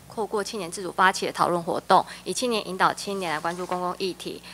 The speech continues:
那今年配合行政院的政策，我们办理一百零八年青年好政系列 Let's Talk。除了强调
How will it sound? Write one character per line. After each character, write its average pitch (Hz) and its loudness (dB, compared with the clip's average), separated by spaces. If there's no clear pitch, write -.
那 269 6
今 277 2
年 202 2
配 226 -2
合 185 0
行 185 -6
政 214 -2
院 208 0
的 180 -2
政 185 -2
策， 190 -4
我 156 -4
们 156 -8
办 196 4
理 143 -6
一 - -6
百 180 2
零 160 -8
八 208 6
年 170 -4
青 214 -6
年 185 -4
好 175 -4
政 180 -4
系 185 -6
列 170 -2
Let's 165 -2
Talk。 - -4
除 - 4
了 262 8
强 208 4
调 226 8